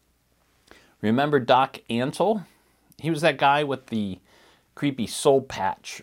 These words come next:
from the Tiger King documentary, a fellow animal enthusiast, if you will. On Monday, Doc Antle pleaded guilty to federal wildlife trafficking charges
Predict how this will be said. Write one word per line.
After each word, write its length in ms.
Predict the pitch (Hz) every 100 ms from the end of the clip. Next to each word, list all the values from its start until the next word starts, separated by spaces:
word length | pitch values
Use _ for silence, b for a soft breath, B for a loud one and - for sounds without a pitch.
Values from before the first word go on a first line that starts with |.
| -
from 520 | - - 104 95 92
the 240 | 98 95 87
Tiger 440 | - 123 127 104
King 360 | - 101 90 87
documentary, 760 | 92 87 - 87 90 104 139 B B B B -
a 180 | 107
fellow 580 | 107 - 143 143 131 120
animal 480 | - 131 127 120 113
enthusiast, 840 | 110 - 135 127 139 139 - - - -
if 280 | - 113 120
you 80 | 113
will. 340 | 139 190 165 _ B B B B -
On 160 | 127 139
Monday, 520 | 160 202 175 123 85
Doc 320 | 98 131 135
Antle 440 | 143 139 131 131 123
pleaded 400 | 147 135 120 104
guilty 460 | 143 170 - 123
to 160 | 117 110
federal 520 | - 147 170 170 135
wildlife 680 | 104 117 165 165 110 110 107
trafficking 720 | - 151 151 165 - 113 98
charges 560 | - 95 92 107 113